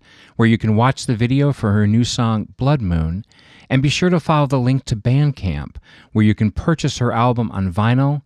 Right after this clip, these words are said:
cassette, and via digital download. That's hermites dot band.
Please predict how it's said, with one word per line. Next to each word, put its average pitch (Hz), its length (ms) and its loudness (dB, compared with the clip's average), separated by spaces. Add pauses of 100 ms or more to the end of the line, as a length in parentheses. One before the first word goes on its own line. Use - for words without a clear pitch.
(280)
cassette, - 540 -2 (360)
and 104 160 2
via 107 220 2
digital 110 460 0
download. 92 680 -2 (500)
That's 92 260 -6
hermites 139 880 -2 (280)
dot 101 220 -4 (140)
band. 82 540 -6